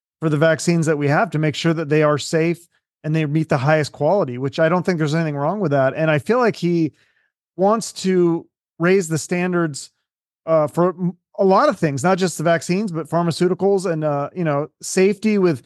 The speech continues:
you know, he talks about the radiation from cell phones. Like, I think people kinda don't wanna talk about that and they wanna ignore that, but there could be some issues there, you know? And it's like, these are issues that he wants to, uh, talk about.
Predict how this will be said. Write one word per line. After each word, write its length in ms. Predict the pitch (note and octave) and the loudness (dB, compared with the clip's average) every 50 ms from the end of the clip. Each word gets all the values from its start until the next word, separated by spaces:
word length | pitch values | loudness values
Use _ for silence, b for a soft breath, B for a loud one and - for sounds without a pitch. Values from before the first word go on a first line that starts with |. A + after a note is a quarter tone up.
| _ _ _ _ _ | _ _ _ _ _
you 60 | D#3+ | 0
know, 40 | E3+ | 0
he 60 | F3 | 2
talks 300 | - F3+ F3 F#3 F3+ - | 2 2 2 2 2 0
about 220 | F#3 E3+ E3+ E3 C#3 | 0 2 2 2 0
the 100 | D#3 C#3+ | -2 -2
radiation 560 | D3 D#3 D#3+ D3+ D#3 D#3 E3 D3 - F3+ D3 | 0 0 0 0 0 0 -2 -4 -6 -10 -10
from 160 | - C#3+ C3+ | -10 -10 -10
cell 260 | - - D3+ D3+ E3 | -2 0 2 2 2
phones. 320 | - - F#3 F#3+ G3 F#3+ D#3+ | 2 0 0 0 0 0 0
Like, 160 | E3+ D3+ C#3+ | 0 0 2
I 120 | D3+ E3 | 0 0
think 180 | F3+ B3 G3 - | 0 -2 -4 -2
people 300 | - G#3+ G#3 G#3 G#3+ F3 | -4 -4 0 0 -2 0
kinda 340 | - E3+ F#3+ F3+ F3 F3 A2 | 0 -2 0 0 -2 -2 -2
don't 180 | C#3 D#3+ E3+ F3+ | -2 -2 -2 -2
wanna 160 | F#3 F3 D#3+ | 0 -2 -2
talk 260 | C#3 D#3 D#3 F#3+ G#3+ | 0 0 0 0 0
about 220 | A#3 G#3 G3 E3 C#3 | 0 0 -2 0 2
that 100 | D#3 D3+ | 0 0
and 100 | D3 D3 | 0 -2
they 40 | D3+ | -4
wanna 200 | D#3 D#3+ D#3+ D#3 | -4 -2 -2 -2
ignore 300 | D3 C#3+ D3+ D#3+ F#3+ F#3+ | -2 -2 -2 -2 -2 0
that, 200 | E3 D3 C3+ - | 0 -2 -2 -2
but 180 | D#3+ D3+ D3 b b b b b b b b _ | -6 -6 -6 b b b b b b b b _
there 160 | D3+ E3+ G3 G3 | 0 0 0 0
could 240 | - - A#3 A3 | 2 0 -2 0
be 120 | G#3 B3 A3+ | 0 -2 -2
some 220 | - - B3 B3 | -2 -2 -2 -2
issues 380 | B3+ D4 C#4 - E4+ D#4+ A#3 D3+ | -2 -2 -2 -2 -2 -2 0 0
there, 320 | D3+ C3+ A2+ A2 A2+ - _ | -2 -2 -2 -6 -10 -12 _
you 120 | D3+ D#3 | -4 0
know? 200 | D#3+ E3 F3 G3+ | 0 2 2 2
And 120 | G#3 F#3+ F3+ | 2 2 2
it's 160 | E3+ - - | 0 2 2
like, 180 | F3+ E3+ C#3+ - | 0 0 0 -2
these 280 | F#3 F3 F#3+ G#3+ G#3 G#3+ | -4 -2 -2 0 2 0
are 120 | G3 F#3+ | 0 2
issues 320 | F#3+ G3 F3 - F#3+ F3 | 2 0 0 0 -2 0
that 100 | D#3 E3 | 0 0
he 120 | D3+ D#3 F3 | 0 0 -2
wants 300 | F3+ F3+ F3+ E3+ - - | -2 -2 -2 -4 -6 -6
to, 300 | - D#3 D#3+ D#3+ D#3 D3+ C3+ | -4 -4 -2 -2 -2 -4 -4
uh, 180 | D3 C#3+ C#3+ | -4 -4 -6
talk 320 | B2 - D3 D#3 G3+ G#3+ - | -4 -4 -2 -2 -2 -2 -2
about. 360 | E3 D3 D3 C3+ C3 B2+ | -2 -2 -2 -2 -2 -6